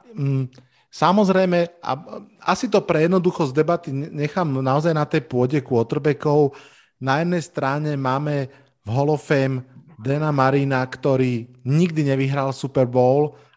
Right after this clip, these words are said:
a podľa mňa nikto nepochybuje, že tam patrí,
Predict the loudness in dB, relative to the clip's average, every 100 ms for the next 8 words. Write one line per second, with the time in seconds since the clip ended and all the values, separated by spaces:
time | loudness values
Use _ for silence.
0 | _ -2 -2 0 0 2 0 0 -2 0
1 | 0 0 -2 -2 -2 0 0 -2 -8 -4
2 | -4 -4 -2 -2 -2